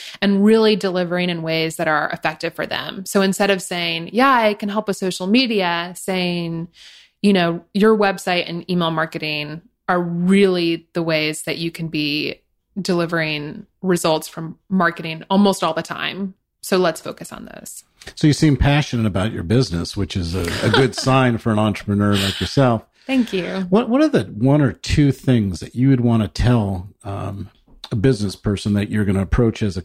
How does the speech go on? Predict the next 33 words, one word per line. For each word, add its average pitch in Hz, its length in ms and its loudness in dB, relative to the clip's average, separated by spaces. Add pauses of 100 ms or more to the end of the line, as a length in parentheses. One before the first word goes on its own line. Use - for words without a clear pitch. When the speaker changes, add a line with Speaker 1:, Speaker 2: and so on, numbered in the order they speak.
(140)
Speaker 2:
as 107 160 -6
a 98 60 -6
client 104 400 0
customer? 82 500 -6 (840)
What 165 180 4
should 160 160 2
they 151 80 4
be 127 120 0
looking 113 380 2
for? 90 240 -4
'Cause 107 160 -4
a 143 40 4
lot 196 220 6
of 202 180 -2
professionals, 123 680 2 (440)
they 156 120 6
hear 170 140 6
about 147 240 2
social 135 360 2
media, 120 600 4
they 120 180 2
have 113 240 2
a 120 60 2
website, 107 800 2 (400)
but 120 240 2
it 113 240 -6 (180)
doesn't 127 320 4
function 139 460 2
the 113 80 4
way 107 140 4
a 107 60 4
website 101 480 -2
should. 92 380 0